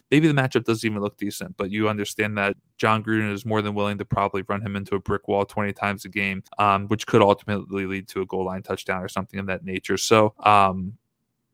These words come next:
I wouldn't be surprised if there's other people out there perhaps telling you to bid more on Peyton Barber, just given his fantasy points this past week and his usage, but he's not someone who I'm willing to fully commit on. Um, I'm looking at about ten to twelve percent fab on him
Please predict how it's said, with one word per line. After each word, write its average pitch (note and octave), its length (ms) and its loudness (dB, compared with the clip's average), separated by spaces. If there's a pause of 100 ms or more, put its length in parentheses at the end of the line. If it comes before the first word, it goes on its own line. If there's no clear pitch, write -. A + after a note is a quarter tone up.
(200)
I B2 60 6
wouldn't D3 220 6
be C3+ 80 4
surprised A#2+ 480 0
if A#2 100 -6
there's A2 240 2
other A2+ 360 6
people A2+ 380 0
out A2 200 2
there A#2+ 160 6
perhaps A2 420 -4
telling A2 300 -2
you G#2+ 120 -6
to A2 120 -10
bid A2 200 -4
more A2+ 380 0 (100)
on A2+ 200 -2
Peyton B2 320 0
Barber, B2 480 2
just B2+ 240 -4
given A2+ 260 -2
his A#2 160 0
fantasy A2 380 -4
points - 480 -4
this - 160 -10
past A2 340 4
week A#2 220 2
and A2+ 160 0
his A2 200 -2
usage, A#2 440 -2
but C3 80 8
he's B2 140 4
not C#3 200 6
someone B2 320 2
who A#2 160 0
I'm G#2+ 220 0
willing G#2+ 240 2
to G2+ 80 -2
fully G#2 340 -2
commit G2+ 380 -6
on. G#2+ 300 0 (120)
Um, G2+ 300 -8
I'm A2 100 -2
looking B2 220 0
at A#2+ 80 2
about A2+ 280 4
ten A#2+ 180 0
to A2 80 -2
twelve - 280 -2
percent G#2+ 320 -4
fab G#2+ 260 0
on A2 140 0
him A2 180 -6